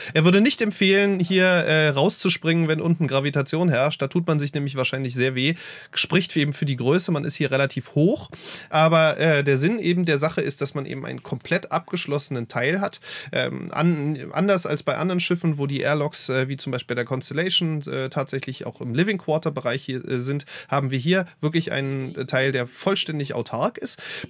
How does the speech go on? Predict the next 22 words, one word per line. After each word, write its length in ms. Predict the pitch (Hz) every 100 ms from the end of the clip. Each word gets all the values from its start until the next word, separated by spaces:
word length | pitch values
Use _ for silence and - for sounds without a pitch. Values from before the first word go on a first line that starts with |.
| -
Diese 220 | 180 175
beiden, 320 | 156 160 151 -
die 260 | 156 165
Türen 260 | 151 277 311
an 100 | 175
der 100 | 160
Seite, 540 | 143 123 165 233 254 214
die 160 | 180
sind 260 | 175 190 190
dafür 240 | 185 -
gedacht, 480 | 165 131 165 - 139
dass 140 | 151
dahinter 600 | - 131 151 175 170 160 -
Schränke 380 | - 156 294 -
quasi 400 | 170 170 175 151
sind, 380 | 131 165 190
wo 160 | 151 151
man 240 | 160 156
dann 180 | 143 143
E-V-A-Suits 840 | 160 180 208 202 240 - 117 - -
stauen 500 | - - 117 113 113
kann. 180 | - 110